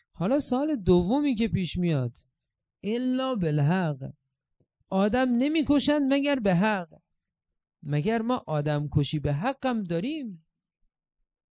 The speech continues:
یعنی که یک آدمی رو بکشیم به حق؟ بله،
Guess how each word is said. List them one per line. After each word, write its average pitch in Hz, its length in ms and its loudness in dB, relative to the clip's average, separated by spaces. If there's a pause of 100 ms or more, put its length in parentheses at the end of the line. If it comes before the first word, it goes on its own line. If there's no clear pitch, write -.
یعنی 208 240 -6
که 190 80 -2
یک 214 200 0
آدمی 214 380 2
رو 220 140 4
بکشیم 233 520 2
به 180 120 2
حق؟ 247 420 2 (640)
بله، 113 400 -4